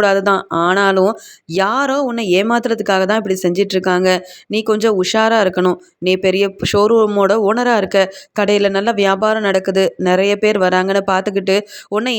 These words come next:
ஏமாத்துறதுக்காக தான் இதெல்லாம் செஞ்சிட்டு இருக்காங்க போல. அதான் அந்த ஆளு நல்லவன் கிடையாதுன்ற உண்மை உனக்கு தெரிஞ்சு போச்சுல. இனி அவன் வந்தானா உடனே போலீஸ்க்கு ஃபோன் பண்ணி அவனை ஏதாவது செய்யணும்.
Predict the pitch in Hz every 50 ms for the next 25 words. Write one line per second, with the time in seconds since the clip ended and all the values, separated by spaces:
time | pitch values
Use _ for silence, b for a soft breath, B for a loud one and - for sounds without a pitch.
0 | 208 214 220 220 226 226 226 226 220 196 202 - 208 196 185 190 190 196 202 214
1 | 196 185 196 185 190 196 196 202 185 180 208 214 208 202 - 196 190 190 185 180
2 | - 185 175 180 180 180 B B B B B B - 175 175 180 190 202 196 190
3 | 185 180 180 180 185 185 190 208 220 - - 190 185 180 180 185 202 202 202 202
4 | 208 202 185 190 190 185 185 175 202 214 214 208 185 175 185 202 220 220 208 202
5 | 190 190 185 175 196 196 220 196 202 185 185 180 175 175 180 180 175 175 B B
6 | B B B 190 202 220 240 254 240 214 208 202 196 190 185 180 180 196 208 214
7 | 214 202 190 180 185 185 B B B B B 170 175 185 185 190 190 185 185 202
8 | 226 220 190 - 214 208 220 214 214 - 220 208 - 196 202 214 220 214 208 185
9 | 185 185 196 220 B B B B B 180 180 185 185 185 175 170 190 190 202 214
10 | 214 - 208 180 180 185 190 180 175